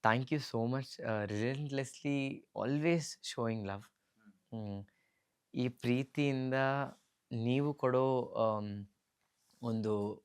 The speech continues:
ಕಾನ್ಫಿಡೆನ್ಸ್ ಇರತ್-, ಏನಿರುತ್ತೆ, ಅದು ಒಂದು ಕಲಾವಿದಗೆ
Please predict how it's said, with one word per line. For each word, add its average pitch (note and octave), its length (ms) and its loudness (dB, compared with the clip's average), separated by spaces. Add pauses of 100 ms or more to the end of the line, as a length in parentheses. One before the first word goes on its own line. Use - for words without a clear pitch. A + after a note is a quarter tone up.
(120)
ಕಾನ್ಫಿಡೆನ್ಸ್ B2 680 0
ಇರತ್-, G#2 260 -4
ಏನಿರುತ್ತೆ, G#2 800 -4
ಅದು G#2 260 -4
ಒಂದು G2+ 180 -2
ಕಲಾವಿದಗೆ G#2+ 760 -2